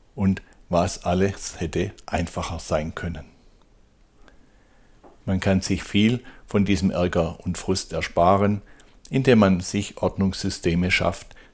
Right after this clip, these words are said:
die möglichst auch blind angewendet werden können. Eine wirklich einfache Hilfe ist es, für alle Dinge, die man häufig benötigt,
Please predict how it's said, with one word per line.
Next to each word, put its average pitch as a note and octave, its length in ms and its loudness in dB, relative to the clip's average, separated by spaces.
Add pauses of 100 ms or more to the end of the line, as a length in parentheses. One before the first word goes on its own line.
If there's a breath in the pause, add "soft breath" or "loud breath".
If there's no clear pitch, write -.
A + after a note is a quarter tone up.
(120 soft breath)
die F#2+ 80 0
möglichst G2 600 2
auch F2 180 -4
blind G#2 560 -2
angewendet D#2 560 -4
werden D2+ 300 -6
können. D#2 400 -8 (1400 soft breath)
Eine F2 360 2 (220 soft breath)
wirklich F2+ 460 -2
einfache G2 480 4
Hilfe G2+ 360 0
ist G2+ 220 -2
es, - 240 0 (220 soft breath)
für - 260 -8
alle G#2+ 220 6
Dinge, B2+ 400 2
die G2+ 200 2
man F#2+ 220 4
häufig B2+ 380 -2
benötigt, F#2 580 0